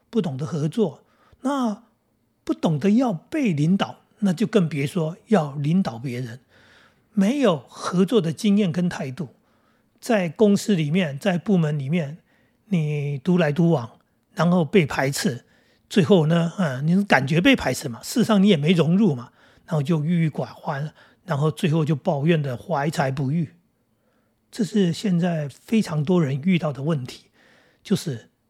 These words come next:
总觉得怀才不遇。那你原来的优秀呢？你的自信呢？你的才气呢？通通消失了。不是消失，是成为你人生最大的障碍，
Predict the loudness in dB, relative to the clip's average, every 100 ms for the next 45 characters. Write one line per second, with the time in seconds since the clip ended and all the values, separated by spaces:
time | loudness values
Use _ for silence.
0 | _ -2 0 -2 -4 -2 -2 -4 -2 -2
1 | -2 -6 -6 -6 -8 -12 _ 2 4 4
2 | 4 4 4 2 0 2 2 0 0 0
3 | 2 0 -2 -8 _ -4 -2 -2 -4 0
4 | 0 2 0 0 -4 -6 -6 -6 -6 -4
5 | -2 -2 -2 -8 _ _ _ _ _ _
6 | -6 -2 0 2 0 2 0 -2 -4 _
7 | _ _ _ -6 -2 -2 -2 -4 -6 -10
8 | -12 _ _ _ _ -2 0 2 2 4
9 | 2 0 0 2 2 0 0 0 -4 -4
10 | -4 -2 -6 -8